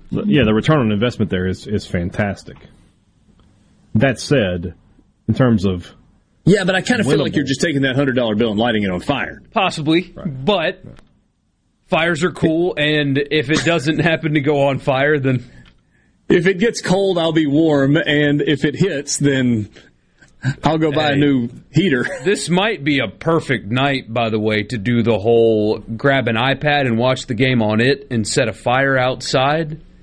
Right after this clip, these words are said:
Speaker 3: and watch
Speaker 2: Mm-hmm.
Speaker 3: your baseball next to a fire.
Speaker 2: Like, that's happening at the Borky house?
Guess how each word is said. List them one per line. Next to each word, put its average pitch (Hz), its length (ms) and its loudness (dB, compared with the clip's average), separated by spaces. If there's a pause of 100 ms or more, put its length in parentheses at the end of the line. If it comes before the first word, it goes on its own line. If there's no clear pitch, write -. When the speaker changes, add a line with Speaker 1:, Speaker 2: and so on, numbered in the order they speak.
(280)
Speaker 3:
and 107 220 2
watch 110 200 4
Speaker 2:
Mm-hmm. 110 80 2
Speaker 3:
your 127 80 -2
baseball 127 440 -4
next 131 280 -4
to 131 140 -2
a 117 40 -4
fire. 151 460 -2 (1700)
Speaker 2:
Like, 113 240 0
that's 127 240 2
happening 131 360 0
at 113 60 -2
the 117 80 0
Borky 139 380 0
house? 156 300 -4